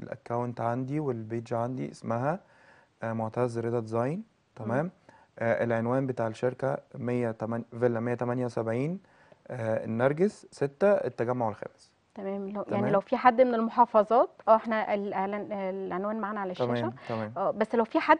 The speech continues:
Speaker 2: من محافظات بعيدة زي أسوان، قنا، الحاجات دي، برضو حضرتك بتروح، آه،
Speaker 1: طبعًا،
Speaker 2: تشطب
Speaker 1: طبعًا.
Speaker 2: عادي هناك؟
Speaker 1: طبعًا، طبعًا.
Speaker 2: وفي نفس الوقت برضو يعني بي-، آه، بيستغرق نفس التوقيت؟
Speaker 1: نفس المدة، نفس المدة.
Speaker 2: نفس التوقيت.
Speaker 1: لأن اللي بيعمله في الشقة دي هو، هو اللي بيعمله في الشقة دي، الاختلاف
Speaker 2: آه.
Speaker 1: الطريق.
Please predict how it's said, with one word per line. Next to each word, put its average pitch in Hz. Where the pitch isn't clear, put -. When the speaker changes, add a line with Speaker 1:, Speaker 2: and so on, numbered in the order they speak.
Speaker 2:
من 254
محافظات 226
بعيدة 202
زي 202
أسوان، 196
قنا، 196
الحاجات 196
دي، -
برضو 220
حضرتك 214
بتروح، -
آه، 196
Speaker 1:
طبعًا، 127
Speaker 2:
تشطب 127
Speaker 1:
طبعًا. 202
Speaker 2:
عادي 208
هناك؟ 208
Speaker 1:
طبعًا، 143
طبعًا. 127
Speaker 2:
وفي 202
نفس 240
الوقت 226
برضو 220
يعني 196
بي-، 185
آه، 175
بيستغرق 220
نفس 214
التوقيت؟ 196
Speaker 1:
نفس 175
المدة، 123
نفس 131
المدة. 113
Speaker 2:
نفس -
التوقيت. -
Speaker 1:
لأن 131
اللي 143
بيعمله 156
في -
الشقة -
دي 135
هو، 139
هو 139
اللي 131
بيعمله 120
في 127
الشقة -
دي، 127
الاختلاف 135
Speaker 2:
آه. 196
Speaker 1:
الطريق. 120